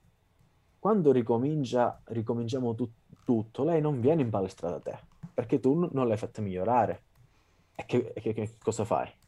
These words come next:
Quindi meglio non avventurarsi in cose solo perché vedi: "Oh, ho guadagnato cinquanta euro in più sto mese". Meglio rinunciare, però magari sperare che poi ce l'hai dopo, no? Non so se, se mi sono spiegato bene. Quindi magari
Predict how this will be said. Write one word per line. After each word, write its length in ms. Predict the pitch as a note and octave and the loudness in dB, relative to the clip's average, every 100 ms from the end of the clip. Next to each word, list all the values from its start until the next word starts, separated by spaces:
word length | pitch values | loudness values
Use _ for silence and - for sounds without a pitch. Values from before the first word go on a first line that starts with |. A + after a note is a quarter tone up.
| _ _ _ _ _ _ | _ _ _ _ _ _
Quindi 300 | - B2 G#2 | -2 0 0
meglio 520 | G#2+ G3 B3 D#3 A#2 - | -2 0 2 4 4 2
non 360 | B2 B2 A#2+ A#2 | -6 -2 0 2
avventurarsi 840 | A2+ A2 A2+ A2 A#2 A2+ G#2 G#2 | 0 0 0 2 4 4 2 -2
in 100 | G#2+ | 0
cose 200 | G#2+ A#2 | 2 2
solo 160 | G#2+ A2 | 2 -2
perché 240 | A2 - | -2 -2
vedi: 360 | G2 G2 G#2 G2+ _ - - - - _ | -2 0 0 -2 _ -20 -20 -20 -20 _
"Oh, 260 | - B2 | 2 4
ho 80 | A2+ | 4
guadagnato 380 | A2+ A2 A2 G#2+ | 2 2 0 -2
cinquanta 380 | G#2+ G#2+ G#2+ G#2+ | -4 -2 0 0
euro 100 | G#2+ | 0
in 60 | G#2 | -2
più 80 | |
sto 180 | G#2+ G#2 | -6 -6
mese". 260 | G2+ F#2 - - - - - - - _ _ _ _ _ _ _ | -6 -6 -8 -16 -20 -20 -20 -20 -20 _ _ _ _ _ _ _
Meglio 640 | D3+ F#3+ C4 G3+ E3+ A#2 | 0 4 6 8 10 8
rinunciare, 840 | C3+ C#3+ C#3+ C3+ C3+ D#3 F3+ F3 E3 | 6 4 4 4 4 4 4 6 6
però 300 | B2+ C#3+ D3 | 8 8 8
magari 440 | C3 C3+ C#3 B2 - _ | 6 6 6 4 0 _
sperare 500 | - - A#2 A#2 A#2+ | -18 0 4 6 6
che 140 | A2+ A2+ | 2 0
poi 360 | B2+ C3+ B2 - _ _ - A#2 A2 - _ - - F2+ F#2 | 4 6 6 0 _ _ -20 -18 -18 -20 _ -20 -16 -14 -14
ce 140 | G#2+ A2 | -4 0
l'hai 160 | G#2+ | 2
dopo, 360 | B2 C#3 A#2 A#2 | 4 4 4 0
no? 260 | C#3+ D3 - _ _ _ - - A2 A2 - _ A#2 A2 | 0 0 -4 _ _ _ -20 -16 -16 -16 -20 _ -12 -10
Non 280 | - G#2 G#2 | -6 -4 -2
so 160 | G#2 B2 | 0 0
se, 120 | A2+ | 0
se 100 | G2 | -4
mi 100 | G2+ | -4
sono 120 | G#2 | -4
spiegato 420 | G2 - G#2 G2 F#2+ | -6 -2 -2 -2 -2
bene. 260 | G#2 G#2 | -2 -2
Quindi 200 | A#2 C#3 | -2 0
magari 320 | C#3 D#3 D3+ | 4 6 6